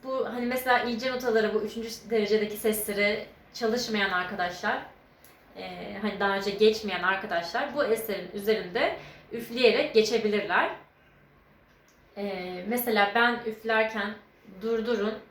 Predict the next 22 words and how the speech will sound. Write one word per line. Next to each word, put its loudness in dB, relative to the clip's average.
E, -4
siz -6
de 4
o 0
sesi -2
bulmaya 2
çalışın. -6
Zaten 4
dört 0
ses -4
kız -6
ney -4
kullanıyorsunuzdur. -14
Hep -6
çünkü -14
dört 2
ses -4
kız -4
ney 0
diyoruz -8
başlangıç -4
için. -12